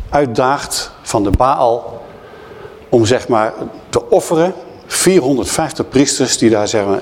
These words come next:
een enorme hoeveelheid tijd aan beste-, besteden om het offer te laten ontvlammen... En het lukt niet. En hij begint op een gegeven moment te spotten van, roep nou wat harder, want waarschijnlijk dan slaapt hij, is hij zijn middagdutje aan het doen.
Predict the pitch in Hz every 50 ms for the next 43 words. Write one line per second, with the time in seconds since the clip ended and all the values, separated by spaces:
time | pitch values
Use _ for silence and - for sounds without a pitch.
0 | - - - 101 113 - - - - - - - - - - - - - - -
1 | - - 101 113 127 135 147 160 165 156 139 127 104 95 - - - 104 110 98
2 | 110 143 135 107 110 101 - - - 156 151 139 - - - - - - 110 101
3 | 107 - - - 110 - - - - - 123 107 - - 151 135 123 101 98 -
4 | - - - - - 180 180 165 - - 98 - - - - - - - - -
5 | - - - - - 101 - - 185 170 - - - - 117 107 110 104 - -
6 | - 95 87 - - 147 139 139 135 131 135 - - - - - - - - -
7 | - 123 113 110 110 107 117 139 139 - - 101 92 - - 101 104 101 87 -
8 | 127 113 - 98 - 120 110 101 - 110 - - - - - 147 - - 123 120
9 | - - - - - - - - - 107 101 101 - - - 113 117 156 - -
10 | 143 127 117 101 - 110 117 117 123 110 - - - - - - - - - 101
11 | 104 95 87 - - 123 107 98 90 - 95 90 - - - 147 147 147 143 135
12 | - - 135 135 135 107 - - - 101 90 98 139 165 165 135 110 117 123 113
13 | - - - 113 113 107 104 113 110 113 117 113